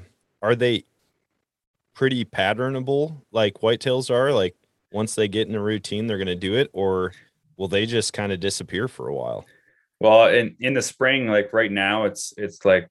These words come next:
Speaker 2: uh, close to breeding season. So then they get a, a lot more erratic and they'll be all over the place.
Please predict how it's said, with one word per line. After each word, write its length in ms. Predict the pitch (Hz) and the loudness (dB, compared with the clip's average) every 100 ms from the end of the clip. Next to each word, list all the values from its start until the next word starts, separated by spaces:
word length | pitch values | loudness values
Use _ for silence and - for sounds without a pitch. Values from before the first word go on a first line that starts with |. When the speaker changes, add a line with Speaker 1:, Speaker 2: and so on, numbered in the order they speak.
| - | 0
Speaker 2:
uh, 320 | 90 87 85 85 _ _ _ | 2 2 0 -4 _ _ _
close 200 | - 107 101 | -2 -2 -2
to 80 | |
breeding 320 | 98 98 110 113 | -2 2 2 0
season. 300 | 123 131 101 | -4 -2 0
So 160 | - | 0
then 220 | 101 98 101 | 2 4 4
they 100 | 95 | 2
get 280 | 98 95 - | 4 2 2
a, 80 | 95 | -6
a 280 | 92 - 92 | -6 -6 2
lot 240 | 92 95 | 2 4
more 160 | 104 95 | 2 2
erratic 440 | 90 87 113 127 | 0 2 0 0
and 80 | 98 | -2
they'll 100 | 90 | -2
be 100 | 98 | -2
all 140 | 90 90 | -2 -4
over 140 | 104 | -6
the 80 | 110 | -4
place. 380 | - 139 - | 0 0 -2